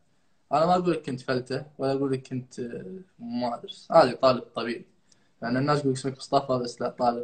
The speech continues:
طبيعي. <laughs> كنا نحضر المحاضرة، بس شنو؟ ويا الدكتور شوية يعني تعطيه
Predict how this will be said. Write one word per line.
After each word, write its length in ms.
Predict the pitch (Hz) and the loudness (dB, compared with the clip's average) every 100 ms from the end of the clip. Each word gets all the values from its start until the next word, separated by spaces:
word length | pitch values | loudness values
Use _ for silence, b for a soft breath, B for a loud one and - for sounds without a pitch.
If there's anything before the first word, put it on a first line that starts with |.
| - | -8
طبيعي. 440 | 123 135 143 175 - - | -6 0 2 2 -2 -2
<laughs> 60 | |
كنا 360 | 139 131 135 135 | 0 2 4 2
نحضر 400 | 131 147 147 127 | 4 0 2 -2
المحاضرة، 680 | 120 120 117 127 127 165 160 | -2 -4 0 2 6 6 4
بس 200 | 151 151 | 0 0
شنو؟ 280 | 202 175 180 - - _ _ _ - | 2 2 0 -8 -20 _ _ _ -2
ويا 240 | 139 196 | 8 8
الدكتور 640 | 175 131 - 165 175 185 - _ _ - | 8 0 -2 2 4 2 -4 _ _ -16
شوية 400 | - 156 175 170 | -4 4 6 6
يعني 200 | 151 156 | 4 -2
تعطيه 560 | 135 127 - 151 151 | -4 -4 -2 -2 -2